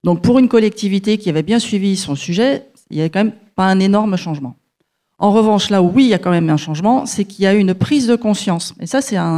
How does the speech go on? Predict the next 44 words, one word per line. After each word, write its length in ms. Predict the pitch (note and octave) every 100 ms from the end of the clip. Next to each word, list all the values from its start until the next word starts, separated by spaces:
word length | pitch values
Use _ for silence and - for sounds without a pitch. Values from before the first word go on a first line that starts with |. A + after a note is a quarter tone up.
| -
un 140 | F3
effet 240 | F#3 F3+ G3+
assez 240 | F3+ F#3
fort, 400 | E3+ G#3+ C4 - _ _ _ _
puisque 220 | - - G3
tout 140 | A#3
ce 60 | A#3
qui 140 | A3
relevait 260 | F#3 F3+ G3
de 60 |
la 80 | G3
loi 100 | E3+
informatique 460 | F3 F3+ F3 E3 -
et 60 |
liberté, 440 | E3+ E3+ E3 - G3
de 100 | F#3
la 120 | E3
cnil, 200 | F3 G3
c'était, 240 | F#3 D#3
euh, « 140 | D#3 D3 C#3 _ _ -
Oui, 140 | F3+
oui, 260 | D#3+ E3 E3
ça 180 | E3
va, 200 | C#3+ D3 D3+
on 100 | D3+
est 80 |
tranquille. 680 | D3 - C#3+ D3+ D#3 C#3+ B2 B2+ _ _ _ _ -
La 100 | D3+
cnil 200 | E3+ F3
vient 100 | D#3
quand 100 | D#3
même 120 | D#3
pas 120 | D#3
trop 220 | D#3 E3 D#3+
nous 160 | D3
embêter. 500 | D3 C#3+ C#3+ E3 F#3
Euh, 580 | F#3 C#3+ C3+ C3+ B2+ - - - - -
on, 120 | E3
on 80 | D#3+
peut 180 | D3+ D#3+
faire 300 | D3+ F3 F3
un 120 | D3+
peu, 120 | C#3
euh, 280 | D#3+ E3 C3+